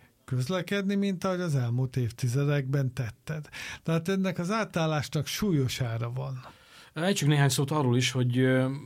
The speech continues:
Speaker 2: ugye kevés ilyen ország van Európában, Németországot leszámítva, de ez mégiscsak az anyaország, ebből a szempontból is ilyen idézőjelbe téve mondom természetesen, hogy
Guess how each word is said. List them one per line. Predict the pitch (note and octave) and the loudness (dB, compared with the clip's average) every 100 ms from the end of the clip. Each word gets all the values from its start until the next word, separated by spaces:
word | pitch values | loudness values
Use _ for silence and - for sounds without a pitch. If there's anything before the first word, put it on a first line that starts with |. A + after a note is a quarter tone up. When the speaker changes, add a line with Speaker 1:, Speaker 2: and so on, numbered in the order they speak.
| B2+ C3+ | -10 -6
Speaker 2:
ugye | C3 C3 C3 B2+ | -4 -2 -2 -4
kevés | B2+ D3+ B2+ B2 | -4 0 0 0
ilyen | C3 | 2
ország | C3 B2 B2 | 2 0 0
van | B2+ | 0
Európában, | C3 A#2+ A#2 A#2+ A#2 B2 | 2 2 0 0 0 4
Németországot | B2+ A#2+ A#2+ A2+ A2 A#2+ | 4 2 0 -2 -4 -4
leszámítva, | B2 - A#2 A#2 A#2 | -4 -4 -2 -2 -4
de | |
ez | G#2+ | -4
mégiscsak | A#2+ A#2 - G2+ | -2 -2 -4 -8
az | |
anyaország, | B2 C3 A2 A2+ - A#2+ A#2+ - - - | -4 -2 0 0 -2 -4 -6 -10 -18 -12
ebből | A2+ G#2 A2 | -8 -6 -4
a | |
szempontból | - B2+ G#2+ A#2 A2+ | -2 0 0 0 0
is | A2 A#2+ | -2 -4
ilyen | A2 | 0
idézőjelbe | A#2+ A2+ B2 A#2 A#2+ | 2 4 2 2 0
téve | B2+ A#2+ | 2 2
mondom | A#2 A#2 A#2 | 4 4 2
természetesen, | - B2 A2 A2 B2 - C#3+ B2+ - - - - | 2 0 0 -2 -2 0 0 -2 -6 -16 -18 -8
hogy | B2 A#2 A2 A#2+ | 0 0 2 0